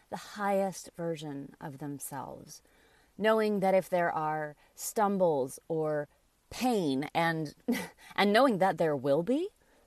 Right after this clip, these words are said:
but also knowing that when they happen, your community is there to help you back up. And that's,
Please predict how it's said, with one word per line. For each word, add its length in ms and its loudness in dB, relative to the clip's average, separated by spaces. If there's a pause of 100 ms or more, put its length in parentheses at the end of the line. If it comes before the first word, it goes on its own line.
(140)
but 140 -4
also 540 0 (540)
knowing 480 2
that 320 0
when 380 -2
they 180 0
happen, 720 -4 (960)
your 540 0
community 800 0
is 200 -6
there 380 0
to 140 -12
help 360 -4 (120)
you 80 -2
back 300 -4
up. 260 -12 (960)
And 120 -4
that's, 340 -4